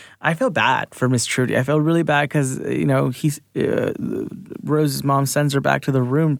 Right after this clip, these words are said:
to turn on the heaters, um, because this is all ridiculous. The ship's not going down. It's the unsinkable ship. And then you know as the audience,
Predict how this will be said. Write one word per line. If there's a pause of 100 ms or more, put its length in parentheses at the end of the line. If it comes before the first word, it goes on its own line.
to
turn
on
the
heaters, (500)
um,
because
this
is
all
ridiculous.
The
ship's
not
going
down.
It's
the
unsinkable
ship. (400)
And
then
you
know
as
the
audience,